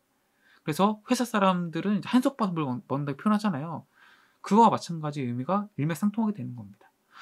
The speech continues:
이런 식으로 이 단어가 구성된 그 어원을 잘 뜯어보면은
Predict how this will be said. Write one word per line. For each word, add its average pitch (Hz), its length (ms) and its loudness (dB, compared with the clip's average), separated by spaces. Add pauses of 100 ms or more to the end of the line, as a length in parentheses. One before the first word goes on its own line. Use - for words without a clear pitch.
(180)
이런 226 240 8
식으로 190 560 2 (240)
이 190 120 2
단어가 175 460 0
구성된 135 600 -4 (340)
그 135 400 -4 (160)
어원을 185 540 8
잘 143 200 -4
뜯어보면은 175 680 -2